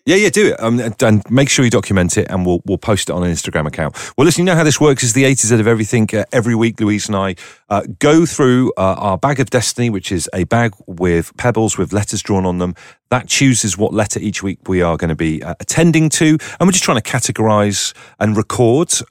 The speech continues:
all the things in life that maybe don't get the credit they deserve based on that letter. And we're not constricted by a decade or anything like that. So anything goes. And we can come back to letters. So it, it's kind of free form here. Uh, last week we drew the letter L. So this week it is stuff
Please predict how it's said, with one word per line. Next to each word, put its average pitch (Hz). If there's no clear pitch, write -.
all 127
the 110
things 127
in 127
life 117
that 117
maybe 117
don't 117
get 104
the 95
credit 110
they 110
deserve 104
based 113
on 104
that 104
letter. 107
And 78
we're 104
not -
constricted -
by 85
a 80
decade 135
or 104
anything 107
like 87
that. 95
So -
anything 107
goes. 95
And 147
we 160
can 143
come 160
back 165
to -
letters. -
So 95
it, 123
it's 131
kind 123
of -
free 175
form 73
here. 76
Uh, 107
last 147
week 156
we 120
drew 117
the 101
letter 104
L. 80
So -
this 143
week 110
it 113
is 95
stuff -